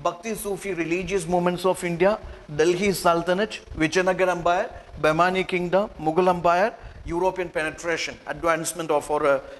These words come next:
uh, this, uh, like, arrival of this, advent of Europeans. Okay, so these are the modules you have to cover from medieval India,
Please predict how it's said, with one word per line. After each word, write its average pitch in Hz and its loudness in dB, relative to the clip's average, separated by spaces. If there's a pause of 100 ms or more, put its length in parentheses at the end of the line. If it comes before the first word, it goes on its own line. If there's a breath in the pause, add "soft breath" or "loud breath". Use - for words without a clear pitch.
(120)
uh, 143 0
this, 135 -2
uh, 135 0
like, 135 -2
arrival 202 4
of 175 2
this, 151 -4
advent 180 0
of 190 2
Europeans. 143 0 (180)
Okay, 175 -4 (280 loud breath)
so - -2
these 214 4
are 262 6
the 247 4
modules 202 0
you 202 2
have 190 2
to 202 -8
cover 170 0
from 175 -2
medieval 165 0
India, 175 2